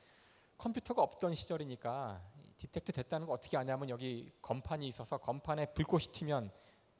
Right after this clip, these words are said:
알파 입자가 지나간 거예요. 그걸 사람 눈으로 봐야 돼요, 이렇게. 그다음에 잘 보이지 않기 때문에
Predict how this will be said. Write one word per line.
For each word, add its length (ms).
알파 220
입자가 300
지나간 320
거예요. 300
그걸 140
사람 240
눈으로 220
봐야 260
돼요, 160
이렇게. 360
그다음에 160
잘 180
보이지 280
않기 200
때문에 460